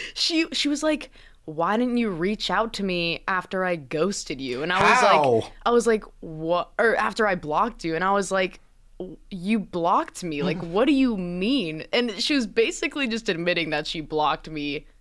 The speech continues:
Speaker 1: to get my attention. Some of the most manipulative shit.
Speaker 2: Okay, if,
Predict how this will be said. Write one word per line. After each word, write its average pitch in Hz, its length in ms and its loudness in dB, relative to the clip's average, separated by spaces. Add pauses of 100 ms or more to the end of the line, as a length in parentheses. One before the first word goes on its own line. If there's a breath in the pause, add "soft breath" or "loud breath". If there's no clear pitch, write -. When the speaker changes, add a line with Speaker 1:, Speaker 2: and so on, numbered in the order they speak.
(120)
Speaker 1:
to 208 120 0
get 156 340 -2
my 143 220 -2
attention. 143 640 -8
Some 262 180 0
of 302 60 0
the 311 80 0
most 262 240 0
manipulative 190 920 0
shit. 139 380 0
Speaker 2:
Okay, 95 260 2
if, - 440 -2